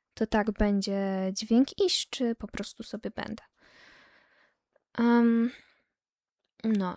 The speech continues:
i na Halloween do szkoły poszłam przebrana za elfa. Miałam, miałam na początku pomysł, bo dzień wcześniej wymyśliłam, jak zrobić sobie make-up kanibala. I myślałam, żeby być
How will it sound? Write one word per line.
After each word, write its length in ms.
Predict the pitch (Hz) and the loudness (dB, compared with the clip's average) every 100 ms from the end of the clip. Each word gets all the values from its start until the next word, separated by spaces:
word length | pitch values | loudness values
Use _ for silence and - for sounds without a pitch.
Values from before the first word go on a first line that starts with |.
| - | 0
i 120 | 302 | 2
na 120 | 392 | 4
Halloween 480 | 349 339 330 320 302 | 4 4 4 2 0
do 100 | 277 | -2
szkoły 340 | - 285 285 | 2 4 4
poszłam 340 | - 269 269 262 | 4 2 2 -2
przebrana 500 | 254 247 233 233 226 | -4 -2 -2 0 0
za 320 | 220 208 202 | 0 0 -2
elfa. 440 | 196 190 - 254 - | -6 -8 -4 -4 0
Miałam, 420 | 262 269 269 262 - _ _ - - - _ _ | 0 2 2 0 -4 _ _ -20 -20 -20 _ _
miałam 280 | 269 302 294 | 4 6 6
na 80 | 285 | 4
początku 400 | 285 285 285 269 | 4 2 2 4
pomysł, 320 | 277 277 269 | 6 6 6
bo 80 | 247 | 2
dzień 180 | 262 277 | 4 2
wcześniej 360 | - 294 320 | 2 -2 -2
wymyśliłam, 680 | 311 277 269 - 277 277 269 | 0 2 0 0 0 2 2
jak 200 | 254 254 | 0 -2
zrobić 400 | - 254 247 247 | -4 -4 -4 -6
sobie 680 | - 247 240 240 233 226 220 | -6 -6 0 0 2 0 -2
make-up 580 | 226 226 226 - 226 - | -2 -2 0 -2 -4 -6
kanibala. 600 | - 233 220 208 196 208 320 _ _ _ _ _ _ _ | -10 -4 -4 -2 -2 -4 -6 _ _ _ _ _ _ _
I 100 | 247 | 0
myślałam, 320 | 247 269 254 | 4 6 6
żeby 220 | 269 254 | 8 6
być 140 | 254 | 6